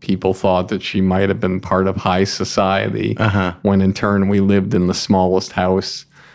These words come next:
Speaker 1: in Longmeadow, Massachusetts, uh, maybe a thousand square foot house.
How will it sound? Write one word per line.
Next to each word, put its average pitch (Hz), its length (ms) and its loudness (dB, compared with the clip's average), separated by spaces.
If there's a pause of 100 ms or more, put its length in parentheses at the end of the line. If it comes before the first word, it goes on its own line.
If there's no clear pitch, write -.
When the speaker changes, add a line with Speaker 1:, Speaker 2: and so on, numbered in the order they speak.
(220)
Speaker 1:
in 101 180 4
Longmeadow, 98 480 4
Massachusetts, 95 1080 0
uh, 92 280 0
maybe 95 300 0
a 92 60 -2
thousand 92 600 0
square 90 360 0
foot 95 240 -4
house. 90 520 -4